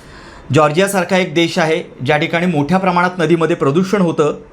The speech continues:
ते प्रदूषण रोखण्यासाठी तिथल्या सरकारनं पावलं उचलली, तिथली सजग जनता पुढे आली.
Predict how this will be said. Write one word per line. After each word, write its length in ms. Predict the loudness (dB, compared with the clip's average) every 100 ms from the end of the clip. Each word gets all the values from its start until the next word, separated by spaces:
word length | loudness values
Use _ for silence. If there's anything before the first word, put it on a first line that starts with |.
| -18 -4
ते 100 | -4
प्रदूषण 460 | 0 0 0 0
रोखण्यासाठी 560 | 0 0 0 -4 -2 -4
तिथल्या 280 | -4 -2 -2
सरकारनं 460 | -2 -2 -2 -2
पावलं 280 | -2 0 2
उचलली, 440 | 0 -2 -4 -4 -6 -10 -20 -16 -2
तिथली 280 | 0 2 -2
सजग 400 | 2 2 2 2
जनता 320 | 0 0 -2
पुढे 220 | -2 0
आली. 380 | 2 0 -6 -10